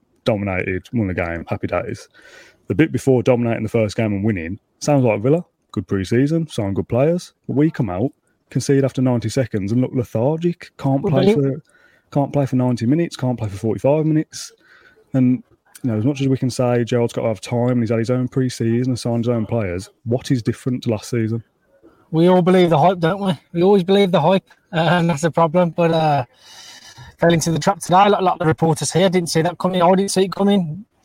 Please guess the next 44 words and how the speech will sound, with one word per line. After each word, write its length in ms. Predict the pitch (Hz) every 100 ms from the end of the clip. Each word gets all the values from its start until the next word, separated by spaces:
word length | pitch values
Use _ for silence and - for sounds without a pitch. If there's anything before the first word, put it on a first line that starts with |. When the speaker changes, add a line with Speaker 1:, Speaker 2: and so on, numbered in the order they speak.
| -
Speaker 2:
I 60 |
said 160 | - 175
on 80 | 156
Friday, 360 | 180 185 190
three 240 | 165 196 190
nil 220 | 196 202
easy, 360 | 202 190 202 -
light 200 | - 196
work. 420 | 202 202 214 - - _ _ -
Speaker 1:
Yeah, 140 | 143
for 100 | 151
Speaker 2:
And 100 | -
I 60 | 143
said 180 | 147 113
Speaker 1:
Bournemouth, 180 | 147
yeah. 160 | 139 151 170 - - -
Speaker 2:
Yeah, 120 | - 160
well, 180 | 185
it 80 | 160
was 340 | 151 185 165 -
near, 160 | 156
near 280 | 143 160 151
enough. 240 | 135 151 -
But, 140 | 151 151
uh, 220 | 143 139 _ - - - - - -
we've 120 | 202
sucked 200 | - 262
into 180 | 240 226
the 60 | 180
hype, 240 | 208 202
haven't 200 | 196 214
we? 220 | 202 170 _
A 60 | 226
lot, 180 | 214 196
a 40 |
lot 120 | 208
has 100 | 196
been 140 | 190 185
made 120 | 180
this 160 | 175
summer 320 | - 185 180 175
and 100 | 180
the 60 | 156
trans-, 320 | 180 175